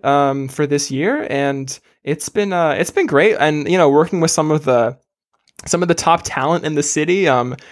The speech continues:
there's representation from Sonic Onion. There's representation from, um, several venues and studios in town and from, uh, radio stations. So it's a really great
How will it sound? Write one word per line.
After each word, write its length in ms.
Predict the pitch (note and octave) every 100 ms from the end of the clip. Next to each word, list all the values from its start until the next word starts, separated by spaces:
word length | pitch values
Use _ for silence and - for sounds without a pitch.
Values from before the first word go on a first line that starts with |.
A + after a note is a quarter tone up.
| - -
there's 180 | C#3 C#3+
representation 640 | D3+ D3+ D3+ D#3 D3+ D#3
from 200 | D3 C#3
Sonic 400 | C3+ C3+ C3 C3
Onion. 420 | C#3+ F#3+ F#3 F#3
There's 180 | F3 D3
representation 760 | D3 D3 D3 C#3+ C#3+ C#3 C#3 C#3+
from, 460 | C#3 C3 B2+ B2 B2+ _ - - -
um, 500 | B2 B2 A#2+ A#2 - -
several 420 | - - F3 F#3
venues 720 | C#3 C#3+ F3 F3 F3+ F3+ F3+ D#3+
and 200 | C3 C3
studios 640 | - D#3 E3 E3 D#3+ E3
in 100 | E3
town 720 | D#3+ D#3+ D3+ D3+ D3+ D#3 D#3
and 180 | B2 B2+
from, 400 | - C3 B2+ B2
uh, 220 | A#2 A2
radio 360 | A2+ B2 C#3+ D3
stations. 680 | - C#3 C#3+ C#3 C#3 C#3 C#3
So 260 | B2+ B2
it's 220 | B2 C#3+ -
a 80 |
really 280 | G3 F#3+ G3
great 480 | E3+ D3 C#3+ C3+ -